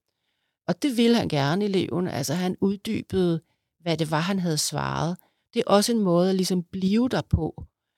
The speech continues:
i stedet for at skulle videre til næste tema, næste emne, næste spørgsmål, eller næste tråd. Den måde at træne mundtlighed på,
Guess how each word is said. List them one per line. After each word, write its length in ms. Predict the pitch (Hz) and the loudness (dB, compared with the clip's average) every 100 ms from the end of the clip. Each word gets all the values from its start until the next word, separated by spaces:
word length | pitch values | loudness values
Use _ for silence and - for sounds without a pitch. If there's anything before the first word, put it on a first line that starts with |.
| _ _ _ _ - | _ _ _ _ -10
i 80 | 185 | -6
stedet 480 | - - - 208 | -2 0 0 -2
for 280 | - 180 170 - | -4 -2 -2 -2
at 140 | 190 | -4
skulle 340 | - 208 190 | -2 -2 -2
videre 420 | 180 190 196 208 208 | -2 0 2 2 0
til 200 | - 175 | -2 0
næste 300 | 170 - 175 | -2 -4 -6
tema, 600 | - 185 180 196 202 208 | -6 -4 -2 -2 -2 0
næste 360 | 165 151 - - | -2 -4 -6 -4
emne, 360 | 170 185 196 208 | -2 0 0 0
næste 320 | 165 - 160 | -2 -4 -6
spørgsmål, 720 | - - 175 - 208 196 - - _ _ _ 190 | -6 -2 -2 -2 -2 -2 -4 -10 _ _ _ -2
eller 200 | 180 165 | 2 2
næste 380 | 170 180 - | 2 0 -2
tråd. 580 | 214 - - 180 180 180 - _ _ _ - | -6 -8 -4 0 0 0 -6 _ _ _ 2
Den 200 | 254 262 | 2 4
måde 240 | 214 202 233 | 0 0 0
at 60 | |
træne 600 | - 208 185 175 180 175 - _ _ | -2 -2 0 0 0 -2 -8 _ _
mundtlighed 760 | 165 165 180 233 247 240 220 - | -8 -2 2 2 0 -4 -4 -4
på, 300 | - 196 - | -2 0 -2